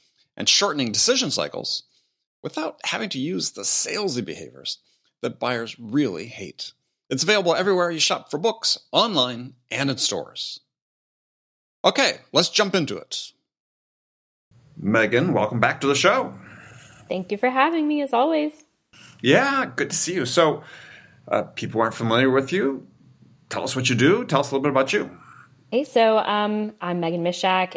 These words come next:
Speaker 2: and I run a company called The Path to President's Club.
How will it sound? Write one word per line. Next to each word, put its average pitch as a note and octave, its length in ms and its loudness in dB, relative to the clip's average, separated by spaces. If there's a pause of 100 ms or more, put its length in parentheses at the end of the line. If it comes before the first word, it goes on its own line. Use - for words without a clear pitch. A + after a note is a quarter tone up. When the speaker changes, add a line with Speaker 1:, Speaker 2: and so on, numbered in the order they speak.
Speaker 2:
and F3 500 -2 (120)
I F#3+ 340 2
run F#3 140 0
a F#3 60 -2
company F3+ 400 -4
called E3+ 520 0
The F3+ 60 -10
Path E3+ 240 -6
to D#3+ 100 -8
President's E3+ 500 -6
Club. A3+ 280 -2